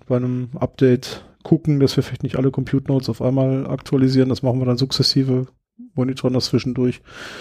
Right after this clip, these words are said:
Und wenn wir da keine weiteren Probleme haben, dann f-, führen wir das Update halt komplett durch. Also richt-, also richtiges Blue-Green-Deployment würde ich sagen, nein. Ähm,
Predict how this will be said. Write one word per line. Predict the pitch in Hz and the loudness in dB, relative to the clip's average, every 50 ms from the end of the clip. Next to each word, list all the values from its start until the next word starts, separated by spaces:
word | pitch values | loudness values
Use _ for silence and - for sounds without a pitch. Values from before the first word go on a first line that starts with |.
| - - - - - - - | -18 -18 -18 -18 -18 -16 -8
Und | - 131 120 120 123 123 120 - - - - | -4 -2 -2 -2 -2 -6 -10 -10 -12 -6 0
wenn | 123 120 | 2 4
wir | 123 123 | 6 6
da | 123 120 | 4 6
keine | - 131 123 123 117 | 4 4 2 4 4
weiteren | 117 117 120 - - 123 | 4 4 2 2 0 -2
Probleme | 107 - 120 120 117 120 120 | -2 -2 0 2 2 4 2
haben, | 117 117 120 | 0 0 0
dann | 113 113 113 107 _ _ | -4 -6 -6 -12 _ _
f-, | - - _ - 247 190 _ _ _ - _ - | -20 -20 _ -20 -20 -20 _ _ _ -20 _ -18
führen | - - 131 127 | -10 -6 -4 -2
wir | 123 | -2
das | 110 - | -4 -4
Update | - 113 - - 120 - | -6 -8 -6 -6 -8 -6
halt | - 113 110 | -8 -12 -10
komplett | - - 107 - 101 - _ | -10 -14 -12 -12 -14 -16 _
durch. | - - 127 - - _ _ _ _ _ _ _ _ _ _ _ _ _ | -20 -20 -20 -20 -20 _ _ _ _ _ _ _ _ _ _ _ _ _
Also | - 110 117 113 | -6 -6 -6 -4
richt-, | - 127 - - - | -6 -8 -8 -6 -6
also | 143 123 120 117 113 117 - _ - | -4 -2 -2 -2 -4 -6 -8 _ -4
richtiges | 143 - - 151 - | -4 0 0 -2 -2
Blue-Green-Deployment | - - 143 131 - 156 165 165 151 143 - - 156 147 147 139 | -2 -2 -4 2 4 4 4 4 2 0 2 4 4 4 4 2
würde | 139 | 0
ich | 123 - | 0 2
sagen, | - 120 120 127 | 2 0 0 0
nein. | 120 120 127 139 151 151 - _ _ - - - - - - - - - _ _ _ - | 0 0 0 0 0 -4 -8 _ _ -20 -20 -20 -20 -20 -20 -20 -20 -20 _ _ _ -4
Ähm, | 131 127 123 123 127 123 123 | -2 -2 -2 -2 -6 -12 -16